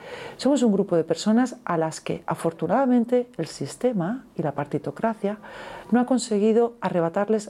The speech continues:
algo fundamental, el derecho a no resignarnos. No nos resignamos.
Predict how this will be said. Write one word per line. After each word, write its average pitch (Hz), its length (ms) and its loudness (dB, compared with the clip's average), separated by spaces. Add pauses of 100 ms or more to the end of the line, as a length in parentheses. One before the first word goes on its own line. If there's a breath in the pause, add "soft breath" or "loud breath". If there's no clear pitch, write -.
algo 170 220 -2
fundamental, 151 720 -6 (600 loud breath)
el 156 140 -2
derecho 220 520 -4 (120)
a 156 100 -4
no 160 140 -2
resignarnos. 143 960 -10 (680 loud breath)
No 302 320 4 (140)
nos 156 180 0
resignamos. - 760 -4